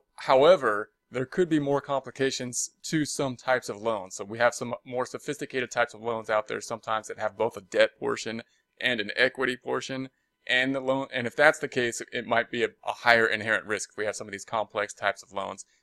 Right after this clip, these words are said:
And we do need to note that the loans are probably gonna be substantial to the company. They're probably gonna be material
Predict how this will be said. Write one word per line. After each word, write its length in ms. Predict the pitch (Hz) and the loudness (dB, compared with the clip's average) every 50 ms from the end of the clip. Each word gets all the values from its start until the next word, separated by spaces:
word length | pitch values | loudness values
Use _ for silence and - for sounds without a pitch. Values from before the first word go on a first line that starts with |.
| _ _ _ _ | _ _ _ _
And 100 | - 127 | -4 -4
we 80 | 135 135 | -2 0
do 120 | 175 180 | 0 0
need 160 | 165 156 151 147 | 0 0 -2 -2
to 60 | 127 | -2
note 260 | 127 135 135 123 - | 0 0 0 0 -2
that 100 | 127 - | -4 -6
the 80 | 110 110 | -4 -4
loans 320 | 117 120 127 123 117 117 | -4 -4 -4 -4 -6 -6
are 60 | 104 | -8
probably 440 | - _ - 151 160 156 139 139 135 | -6 _ 4 6 6 6 4 0 -2
gonna 140 | 131 127 113 | -2 -2 -6
be 80 | 117 | -6
substantial 680 | - - 104 - - - 147 131 135 127 - - 110 107 - - | -10 -12 -12 -12 -6 -4 -2 -2 -2 -2 -2 -4 -6 -6 -8 -10
to 220 | - 139 127 123 | -8 -6 -6 -6
the 120 | 113 107 107 | -8 -10 -10
company. 340 | - - 123 120 - 98 95 | -4 -2 -2 -2 -2 -4 -6
They're 120 | 95 104 | -6 -6
probably 380 | - - 117 113 110 117 113 110 | -2 2 4 4 4 2 -2 -4
gonna 180 | 113 113 110 104 | -4 -4 -4 -4
be 120 | 107 104 | -6 -10
material 680 | 101 95 - - - 143 139 135 123 107 98 95 95 | -10 -12 -14 -12 -8 -4 -2 -2 0 0 0 -2 -4